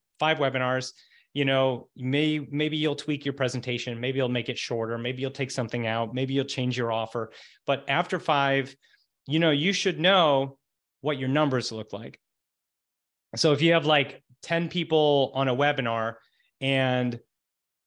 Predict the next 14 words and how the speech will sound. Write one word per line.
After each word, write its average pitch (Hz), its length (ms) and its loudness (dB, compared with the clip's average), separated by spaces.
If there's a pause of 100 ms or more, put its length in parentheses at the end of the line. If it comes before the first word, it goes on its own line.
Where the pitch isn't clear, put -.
(500)
three 190 260 6
of 185 100 6
them 147 220 4
sign 156 340 4
up 151 240 2
for 131 240 0
a 117 40 0
call 123 640 -2 (120)
and 131 400 -2
you 135 80 -4
close 139 380 -2
one 143 300 2
of 139 140 2
them, 117 420 0